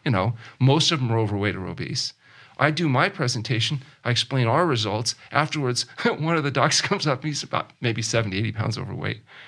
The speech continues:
He says, "You know, I've been in practice twenty-five years treating diabetics. I've never seen one get well."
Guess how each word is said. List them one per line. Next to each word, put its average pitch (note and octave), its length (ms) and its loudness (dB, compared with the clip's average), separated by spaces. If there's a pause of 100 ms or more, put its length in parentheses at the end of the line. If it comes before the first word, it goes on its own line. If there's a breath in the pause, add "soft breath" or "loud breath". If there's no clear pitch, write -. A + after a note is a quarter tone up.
(120 loud breath)
He G#2+ 80 -2
says, G2+ 220 0
"You A2+ 80 2
know, D3+ 360 2 (540 soft breath)
I've A2+ 180 4
been A2 100 2
in G2 60 2
practice A2 400 2
twenty-five A#2 640 2
years A#2 240 2
treating G#2+ 260 -2
diabetics. G2+ 640 0 (540)
I've G#2 240 4
never G2 220 -4
seen - 240 -4
one G2 180 -4
get - 200 -4
well." F#2+ 300 -2